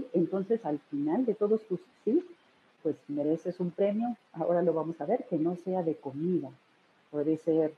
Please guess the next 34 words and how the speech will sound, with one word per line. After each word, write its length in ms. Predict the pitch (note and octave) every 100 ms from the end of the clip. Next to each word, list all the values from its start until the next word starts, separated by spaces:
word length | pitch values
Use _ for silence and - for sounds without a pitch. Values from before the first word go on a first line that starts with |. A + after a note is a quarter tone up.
| -
eh, 240 | D3+ C#3 -
leer 220 | D3+ D3
un 140 | C#3 C#3
libro, 320 | A3 G3 F3+
escuchar 420 | F3+ D3+ - D#3
una 140 | D#3+ D3+
canción, 680 | C3 C3+ - G#3 G#3 G3+
un 140 | D#3+ D3+
paseo 420 | D3+ D#3 D3+ D3
por 200 | C3+ C3+
el 120 | C3+
parque, 560 | - G#3 G3+ - F3+ F3+ _ _ _ _
que 80 | C3
también 420 | - D3 E3+ A#3
estamos 380 | G3 - F3+ F#3+
acostumbrados 840 | F#3 F#3 F3+ F3+ F3+ F#3 E3+ E3+ D#3
en 100 | D3+
nuestra 260 | D3 -
cultura 520 | - C#3+ C#3 G#3+ G3 F#3+
de 80 |
que 120 | E3 D3+
todo 360 | - A3 A3
se 140 | G#3+ F3+
celebra 420 | E3 E3+ F3+ F#3
con 180 | D4+ D4
comida. 400 | D3 E3 E3+ C3 _ _ _ _ _ _
Algo 260 | G#3+ A3 G#3+
que 100 | E3+
no 120 | F3+
sea 160 | F3+
comida, 440 | E3 D#3+ F#3 G#3 G#3
pero 200 | E3 D3+
que 100 | D#3+
sea 320 | - G3 G3